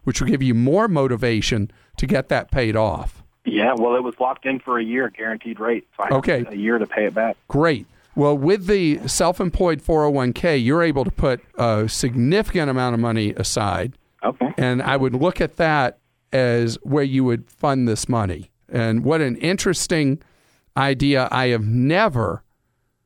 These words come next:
Speaker 1: e-, I can't ever remember a prior situation where I've said, "Yeah, sounds like a good idea for you to borrow against your home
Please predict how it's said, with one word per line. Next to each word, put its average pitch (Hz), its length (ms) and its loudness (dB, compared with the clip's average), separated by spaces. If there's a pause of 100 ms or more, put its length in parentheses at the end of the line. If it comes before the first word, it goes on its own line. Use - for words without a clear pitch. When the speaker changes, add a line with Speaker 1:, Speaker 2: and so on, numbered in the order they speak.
(320)
Speaker 1:
e-, 185 40 2 (200)
I 147 100 0
can't 180 300 -2
ever 208 260 2
remember 170 440 0
a 123 60 0
prior 139 340 0
situation 131 560 0
where 120 100 0
I've 110 80 -4
said, 175 220 -2
"Yeah, 285 380 2 (380)
sounds 208 260 0
like 175 160 0
a 160 80 0
good 160 200 2
idea 147 540 2 (260)
for 156 100 0
you 151 220 2
to 131 260 0
borrow 170 420 2
against 156 540 -2
your 139 160 2
home 127 540 2